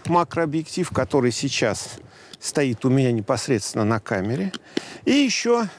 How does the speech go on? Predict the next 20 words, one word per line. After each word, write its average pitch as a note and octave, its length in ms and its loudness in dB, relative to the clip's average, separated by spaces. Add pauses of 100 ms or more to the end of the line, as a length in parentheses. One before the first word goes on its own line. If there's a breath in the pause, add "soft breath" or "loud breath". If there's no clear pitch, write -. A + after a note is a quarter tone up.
(120 loud breath)
в C3+ 100 -2
распоряжении E3+ 840 2
есть G3 400 -2 (400 loud breath)
такой D3 300 2
же C#3 120 2
объектив F3 480 2
тридцать - 360 0
пять D3 260 0
миллиметров. A#2+ 560 -2 (960 soft breath)
Вот C4+ 220 6
этой E3+ 240 4
камерой A#3+ 480 4
мы E3+ 160 4
попробуем C#3+ 640 4
поснимать. E3+ 680 0
Это C#3+ 180 0
особенно F#3+ 540 2
интересно, F3 600 2
поскольку C#3+ 580 0
здесь C#3 500 2